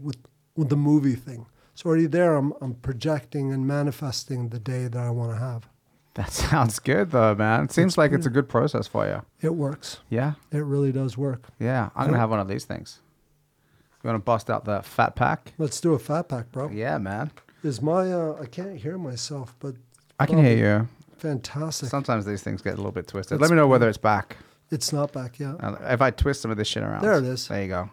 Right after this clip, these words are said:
Speaker 2: There we
Speaker 1: Beautiful.
Speaker 2: go.
Speaker 1: Right, so the fat pack, bro.
Speaker 2: Damn, nice.
Speaker 1: You wanna
Speaker 2: Yeah, but,
Speaker 1: t-,
Speaker 2: but it
Speaker 1: give me
Speaker 2: seems
Speaker 1: another
Speaker 2: like
Speaker 1: twist?
Speaker 2: it's, yeah, let's go. Uh,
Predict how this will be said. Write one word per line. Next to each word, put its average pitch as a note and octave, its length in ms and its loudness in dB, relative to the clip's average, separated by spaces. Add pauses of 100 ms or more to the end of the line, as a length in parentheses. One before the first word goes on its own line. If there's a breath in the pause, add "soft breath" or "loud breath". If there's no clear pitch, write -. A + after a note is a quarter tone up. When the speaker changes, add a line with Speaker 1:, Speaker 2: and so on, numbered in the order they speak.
Speaker 2:
There - 100 -2
we D#3+ 80 2
Speaker 1:
Beautiful. G2 200 -2
Speaker 2:
go. A#2 60 -6
Speaker 1:
Right, D#3 260 0
so - 160 -2
the C3+ 100 0
fat F3 340 0
pack, B2 260 -8
bro. D3+ 260 -2 (300)
Speaker 2:
Damn, A2 440 -6
nice. C3+ 340 -4 (140 loud breath)
Speaker 1:
You D#3 80 -2
wanna G3+ 120 8
Speaker 2:
Yeah, G3+ 60 8
but, G#3 100 6
Speaker 1:
t-, G#3 60 6
Speaker 2:
but A3 100 6
it - 20 6
Speaker 1:
give E3 100 2
me F3 60 6
Speaker 2:
seems F3 120 6
Speaker 1:
another E3+ 160 4
Speaker 2:
like - 40 -2
Speaker 1:
twist? - 500 -4
Speaker 2:
it's, - 320 -4
yeah, C3 280 -4
let's A#2+ 180 -6
go. A#2 240 2 (200)
Uh, C#3+ 260 6